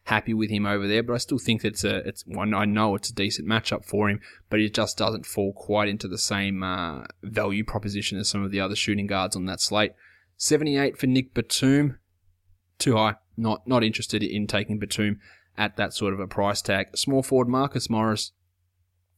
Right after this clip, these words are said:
it's standing out to me like dog's balls, this Marcus Morris price, forty-three on FanDuel and forty-two on DraftKings, but he has been piss poor. But he can have thirty.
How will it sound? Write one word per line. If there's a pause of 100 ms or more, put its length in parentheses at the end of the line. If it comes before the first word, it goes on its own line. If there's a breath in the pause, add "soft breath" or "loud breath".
(140)
it's
standing
out
to
me
like
dog's
balls,
this
Marcus
Morris
price,
forty-three
on
FanDuel
and
forty-two (420 loud breath)
on
DraftKings,
but
he
has
been
piss
poor. (800 soft breath)
But
he
can
have
thirty.